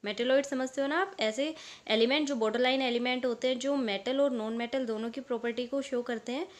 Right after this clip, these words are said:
तो उन्हें भी हम इंक्लूड कर लेते हैं। जैसे ये सारे के सारे मेटलॉइड होते हैं, इनके और कार्बन के बीच में अगर बॉन्ड बन रहा है तो भी हम उन्हें organometallic कह सकते हैं। इन दोनों ही कैटेगरी को किस नाम से जाना जा सकता है? organometallic कंपाउंड के नाम से।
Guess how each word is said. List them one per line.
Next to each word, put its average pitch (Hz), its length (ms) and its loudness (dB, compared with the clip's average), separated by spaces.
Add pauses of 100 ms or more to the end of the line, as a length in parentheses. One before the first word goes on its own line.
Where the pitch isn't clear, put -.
(220)
तो 262 100 6
उन्हें 233 260 4
भी 254 80 2
हम 247 200 0
इंक्लूड 202 400 -4
कर 190 160 -6
लेते 175 280 -6
हैं। 175 80 -6
जैसे 202 220 -4
ये 254 160 2
सारे 220 220 0
के 240 100 -4
सारे 226 260 -4
मेटलॉइड 190 480 -4
होते 170 200 -10
हैं, 170 80 -12 (340)
इनके 277 380 2
और 254 220 0
कार्बन 233 380 -2
के 294 140 -2
बीच 240 240 -4
में 247 100 0
अगर 240 180 0
बॉन्ड 208 300 -4
बन 196 140 -4
रहा 190 180 -6
है 165 140 -12 (300)
तो 226 100 4
भी 233 140 0
हम 233 200 -2
उन्हें 226 180 -4
organometallic 196 920 -6
कह 202 140 -4
सकते 185 360 -12
हैं। 175 80 -4
इन 196 120 -4
दोनों 220 300 0
ही 311 80 2
कैटेगरी 214 380 -4
को 226 140 -4
किस 226 220 -6
नाम 202 140 -6
से 208 140 -8
जाना 196 260 -6
जा 190 160 -6
सकता 185 300 -10
है? 262 120 -4 (320)
organometallic 196 800 -4 (140)
कंपाउंड 175 440 -6
के 170 100 -12
नाम 175 220 -14
से। - 160 -16